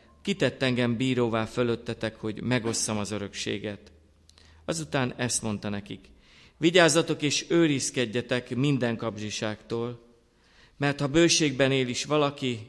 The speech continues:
életét akkor sem a vagyona tartja meg."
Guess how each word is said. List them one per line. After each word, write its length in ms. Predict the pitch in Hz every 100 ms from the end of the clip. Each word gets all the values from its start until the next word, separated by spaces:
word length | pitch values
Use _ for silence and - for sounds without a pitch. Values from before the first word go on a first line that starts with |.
| -
életét 600 | 139 143 131 - 117 -
akkor 360 | 120 123 - 117
sem 320 | - 113 107
a 100 | -
vagyona 380 | 110 113 101 98
tartja 380 | - 101 98 104
meg." 240 | 107 101